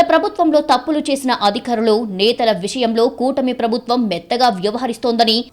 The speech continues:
అసలు రెడ్ బుక్కుకు తెల్ల అట్ట వేసేసి పక్కన పెట్టారని నిష్ఠూరాలాడే టీడీపీ హార్డ్‌కోర్ కార్యకర్తలు సైతం ఉన్నారు. కానీ ఇప్పుడు దర్యాప్తు సంస్థలు వెలికి తీస్తున్న అంశాలు, విచారణలు జరుపుతున్న తీరు చూస్తుంటే వాళ్ళదంతా ఆవేశం మాత్రమే.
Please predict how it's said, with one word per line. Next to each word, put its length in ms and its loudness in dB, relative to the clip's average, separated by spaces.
అసలు 280 2
రెడ్ 340 0
బుక్కుకు 380 0
తెల్ల 340 2
అట్ట 240 -2
వేసేసి 680 0
పక్కన 320 0
పెట్టారని 680 -2
నిష్ఠూరాలాడే 880 0
టీడీపీ 540 -4
హార్డ్‌కోర్ 500 0
కార్యకర్తలు 680 -2
సైతం 340 -4
ఉన్నారు. 300 2
కానీ 540 2
ఇప్పుడు 200 -2
దర్యాప్తు 440 0
సంస్థలు 460 -2
వెలికి 320 -2
తీస్తున్న 360 -4
అంశాలు, 720 2
విచారణలు 560 0
జరుపుతున్న 500 -2
తీరు 380 -2
చూస్తుంటే 540 2
వాళ్ళదంతా 800 2
ఆవేశం 580 2
మాత్రమే. 580 0